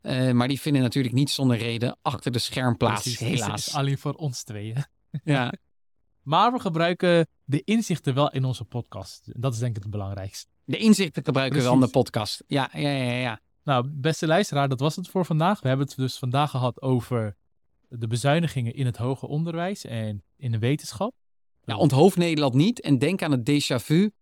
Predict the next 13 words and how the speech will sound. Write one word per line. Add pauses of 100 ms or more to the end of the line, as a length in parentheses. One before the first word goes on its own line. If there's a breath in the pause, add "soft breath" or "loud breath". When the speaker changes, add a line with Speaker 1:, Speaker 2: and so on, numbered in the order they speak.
(140)
Speaker 1:
over
defensie. (120)
Speaker 2:
Ja,
precies,
over
déjà
vu
over
defensie.
Nou,
gelukkig
met
ons